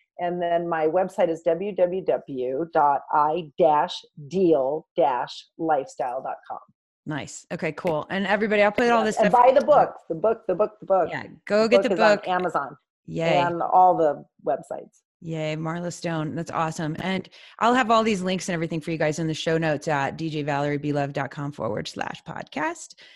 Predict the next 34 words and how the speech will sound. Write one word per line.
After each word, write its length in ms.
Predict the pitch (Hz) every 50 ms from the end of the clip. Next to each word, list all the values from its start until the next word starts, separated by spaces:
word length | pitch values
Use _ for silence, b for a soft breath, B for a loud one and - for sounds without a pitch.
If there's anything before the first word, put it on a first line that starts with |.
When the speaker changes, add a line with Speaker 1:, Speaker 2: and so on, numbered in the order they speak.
| B B
Speaker 2:
And 280 | B 160 156 151 151 151
so 100 | - -
you 80 | 151 147
can 120 | - 156
get 140 | 147 156 151
all 180 | 151 151 147
of 80 | 147 143
that 180 | 147 143 - 147
good 180 | 160 151 147
stuff. 300 | - - 160 151 147 147 _ B B B B B B B -
And 420 | 180 185 185 180 175 175 175 170
thank 300 | - - 190 214 240 -
you 120 | - 247 214
so 400 | - - - 196 185 185 190 185
much 240 | 185 190 196 - 196
again. 320 | 160 202 208 190 170 170
What, 120 | - 160
do 80 | 160 190
you 120 | 196 202
have 200 | 196 190 196 190
one 440 | 175 180 202 208 214 226 226 185 - _ -
tiny 260 | 208 214 208 208 208
last 420 | 196 196 190 190 196 190 - -
word 380 | 190 185 185 185 185 180 175 175
of 260 | - - 170 165 160
yummy 300 | 165 175 170 175 175 180
wisdom 420 | 165 170 175 170 - 175 170 156 147
for 380 | - 165 160 151 147 156 - -
our, 400 | 151 151 147 147 151 156 - - _ _
our 100 | - 170
love 240 | 165 160 151 151 _
tribe 260 | - 151 147 151 156
out 140 | - - -
here? 260 | _ - - 139 151